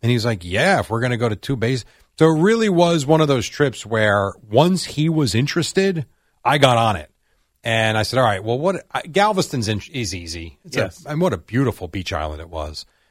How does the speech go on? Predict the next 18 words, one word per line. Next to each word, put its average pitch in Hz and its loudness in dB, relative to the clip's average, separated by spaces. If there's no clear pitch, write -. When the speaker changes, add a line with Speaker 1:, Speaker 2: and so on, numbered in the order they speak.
Speaker 1:
That 185 2
was 117 -2
a 87 -10
piece - -12
of 95 -12
cake. 95 -4
I'm 90 -10
like, 101 -10
"But 127 -14
what 202 -6
the 120 -10
hell - -14
do 123 -10
you 95 -10
do 107 -6
in 87 -8
Arlington, 90 -6
Texas?" - -10